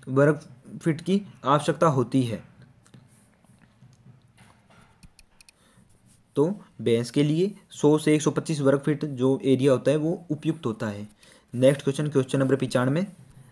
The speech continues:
बकरी की नस्ल जो सबसे सुंदर व सिटी गोल्ड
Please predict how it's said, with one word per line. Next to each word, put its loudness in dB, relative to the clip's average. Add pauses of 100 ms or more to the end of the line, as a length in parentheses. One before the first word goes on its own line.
(160)
बकरी 2
की 0
नस्ल 2
जो 6
सबसे 0
सुंदर 2 (340)
व 4
सिटी 2
गोल्ड 6